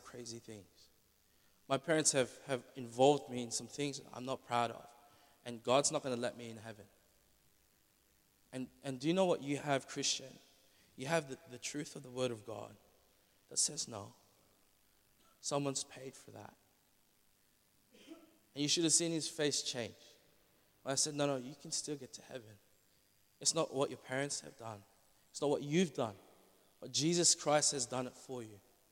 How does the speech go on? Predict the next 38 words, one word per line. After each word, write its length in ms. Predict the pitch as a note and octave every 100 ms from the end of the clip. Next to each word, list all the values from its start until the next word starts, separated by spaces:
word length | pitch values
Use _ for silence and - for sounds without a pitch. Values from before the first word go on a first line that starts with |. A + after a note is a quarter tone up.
| _ _ _ _ -
And 100 | C3
you 140 | C#3
just 180 | C#3 D3+
need 120 | C#3
to 80 | C3+
believe 360 | B2 B2+ C#3+ C3+
on 80 |
the 80 | A#2+
gospel." 540 | A2+ B2 - - A#2 - _ _ _ _ _ -
That 120 | C#3+ D#3+
is 140 | D#3
not 240 | D#3+ E3
turn 200 | - E3
away 220 | D3 C3+ C3+
from 220 | - C3
your 120 | A#2
sin. 260 | - B2+ A#2 - - _ _ _ _ _ _ _ _ _ _ _ _ _ _ -
Sorry. 420 | - D3 D3+ G#2+ - - - - - _ _ _ _ -
That's 160 | C3+
not 140 | G3 C#3
walking 320 | D#3 D#3 D3+
an 100 | B2
aisle. 340 | B2 C#3+ A2+ - - -
Believing 460 | C#3 D#3 F#3+ F3+
on 80 | D#3+
the 80 | C3+
gospel 480 | B2+ E3 - D3 B2
is 200 | A#2 - - - -
the 100 | B2
death, 300 | - D#3+ - -
burial, 340 | C3+ E3 D#3+
and 160 | C#3+ C3
resurrection 640 | D3 C#3+ C3+ C#3 - D3+
of 100 | A2+
Jesus 380 | - C3 B2 -
Christ, 360 | - C#3 - D3
my 80 |
friend. 280 | A2+ - G#2+